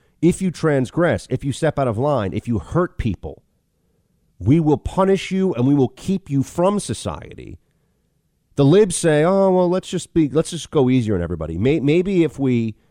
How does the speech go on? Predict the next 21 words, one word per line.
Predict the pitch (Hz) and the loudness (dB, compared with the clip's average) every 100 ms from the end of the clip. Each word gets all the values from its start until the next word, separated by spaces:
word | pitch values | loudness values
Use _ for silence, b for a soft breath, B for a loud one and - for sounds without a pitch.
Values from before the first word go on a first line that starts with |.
| _ _ - | _ _ 0
don't | 143 139 - | 4 4 0
punish | 107 85 - | -6 -6 -8
people, | - 82 - 53 - _ _ _ _ _ _ _ _ - | -10 -10 -10 -16 -18 _ _ _ _ _ _ _ _ -4
they'll | 92 123 | 0 2
be | 104 92 | 2 0
better." | 95 - - _ _ _ _ _ _ _ _ _ _ _ - | -4 -6 -18 _ _ _ _ _ _ _ _ _ _ _ -4
Or | 175 185 | 2 2
punishing | - 220 220 185 170 | 4 4 4 2 0
people | 165 151 143 | 0 2 2
is | 113 | 0
wrong | 113 131 117 | 2 0 0
because | 107 98 120 104 - _ _ _ _ - | -2 0 0 0 -6 _ _ _ _ 0
there's | 123 117 - | 2 2 -2
disparate | - 147 - 143 117 | 2 2 2 0 2
impact | 120 110 107 78 - - _ | 2 2 -2 -4 -12 -20 _
for | 110 95 | -4 -2
criminal | - 113 95 78 | 0 0 0 -2
justice | 98 95 - 80 - - _ _ | -6 -6 -8 -10 -10 -20 _ _
laws | - 90 87 82 73 76 - 90 | -6 -4 -2 -4 -6 -12 -14 -10
in | 80 | -8
place. | - 73 - - - | -8 -10 -12 -20 -20